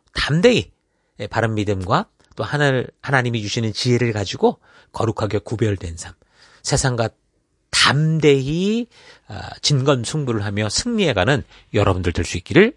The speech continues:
바랍니다. 자, 이제 이런 조약이 끝나고 계속되는 내용을 보면 아브라함은 세상에서 늘 바쁘고 지금 정신없는 그런, 어, 이 좀 위험한 하루하루를 보내며, 어, 그렇게 산 사람이 아니라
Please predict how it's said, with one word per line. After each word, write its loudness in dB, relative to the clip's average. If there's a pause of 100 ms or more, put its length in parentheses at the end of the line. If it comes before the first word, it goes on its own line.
바랍니다. -6 (1200)
자, 4
이제 6
이런 6
조약이 6
끝나고 2
계속되는 -2
내용을 4
보면 0 (440)
아브라함은 2
세상에서 0
늘 4
바쁘고 0
지금 -4
정신없는 -2
그런, 2 (160)
어, -10 (200)
이 -6
좀 -2
위험한 4
하루하루를 0
보내며, -2 (380)
어, -8
그렇게 2
산 2
사람이 2
아니라 -4